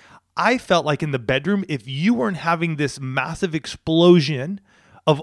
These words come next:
orgasmic excitement, I wasn't pleasing you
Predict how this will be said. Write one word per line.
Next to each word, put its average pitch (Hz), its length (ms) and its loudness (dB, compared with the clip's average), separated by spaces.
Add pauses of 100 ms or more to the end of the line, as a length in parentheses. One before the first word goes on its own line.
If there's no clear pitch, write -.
orgasmic 180 880 2 (300)
excitement, 151 880 -4 (1120)
I 151 100 4
wasn't 190 340 2
pleasing 226 420 -4
you - 240 -14